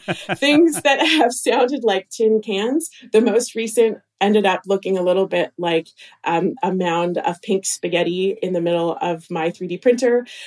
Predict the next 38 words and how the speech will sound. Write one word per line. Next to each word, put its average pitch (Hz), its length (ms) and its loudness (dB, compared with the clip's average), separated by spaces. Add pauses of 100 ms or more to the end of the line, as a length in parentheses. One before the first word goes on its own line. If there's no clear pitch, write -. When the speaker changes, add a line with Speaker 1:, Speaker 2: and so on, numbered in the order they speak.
(160)
Speaker 2:
There 208 160 4
are 202 120 4
lots 202 400 2
of 220 120 0
different 208 480 2
versions 196 500 0
of 180 100 -6
trial 175 320 -6
and 165 80 -4
error. 165 380 -8 (580)
Speaker 1:
Wow. 123 260 2 (140)
And 143 180 0
so 170 80 0
what's 208 220 -2
the 233 80 -12
design 147 500 -2
that 117 180 -6
you 135 120 -6
ended 123 320 -4
up - 240 -6
with, 87 220 -10 (200)
and 110 140 -10
how 131 100 -4
much 139 220 -6
does 117 180 -6
it 113 100 -8
cost? 98 420 -6 (360)
Speaker 2:
So 254 180 -2
the 240 140 2
current 240 400 -2
design 202 380 -2
is 180 160 -6
made 165 180 -4 (100)
all 170 220 -4
in 233 160 -2
P 190 160 -10
L 156 180 -6
A. - 220 -8